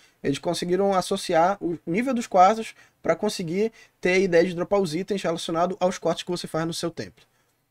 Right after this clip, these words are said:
É, quartos específicos de monstros. Agora adiciona packs de monstros específico no templo e os modificadores do templo foram melhorados,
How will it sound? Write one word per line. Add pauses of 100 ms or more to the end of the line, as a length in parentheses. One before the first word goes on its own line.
(140)
É,
quartos
específicos
de
monstros.
Agora
adiciona (340)
packs
de
monstros
específico
no
templo (120)
e
os
modificadores
do
templo
foram
melhorados,